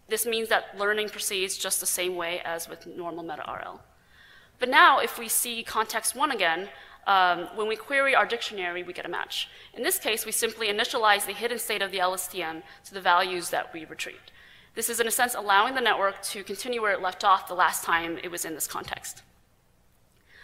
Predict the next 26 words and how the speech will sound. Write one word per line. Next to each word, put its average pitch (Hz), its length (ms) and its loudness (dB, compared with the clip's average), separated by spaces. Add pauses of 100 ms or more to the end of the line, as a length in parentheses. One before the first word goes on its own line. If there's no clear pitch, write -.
(140)
So 254 100 -6
how 285 100 10
does 302 140 6
this 294 160 -2
look 240 120 0
in 190 80 -8
practice? - 600 -8 (320)
Uh, 185 180 -6
as 139 140 -2
a - 20 -2
first - 240 -4
proof 302 140 -6
of 277 100 -10
concept, 233 560 -4
we 220 80 -12
used 214 480 -12
contexts - 720 -2 (100)
that 190 220 0
are 185 220 -2
just - 180 -6
perfect 233 320 0
keys, 175 300 -6
so, 180 540 -4
um, 156 220 -2
just - 160 -10
barcodes, 185 540 0